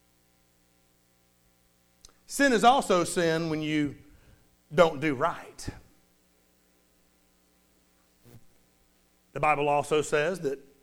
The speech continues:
sin is sin when you don't do something by faith.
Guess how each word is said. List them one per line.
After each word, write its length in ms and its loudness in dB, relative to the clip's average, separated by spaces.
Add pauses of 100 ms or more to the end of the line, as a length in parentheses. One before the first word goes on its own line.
(220)
sin 320 10
is 200 6
sin 400 0
when 240 -4
you 360 -6 (800)
don't 320 0
do 160 -2
something 400 -4
by 180 -2
faith. 580 -12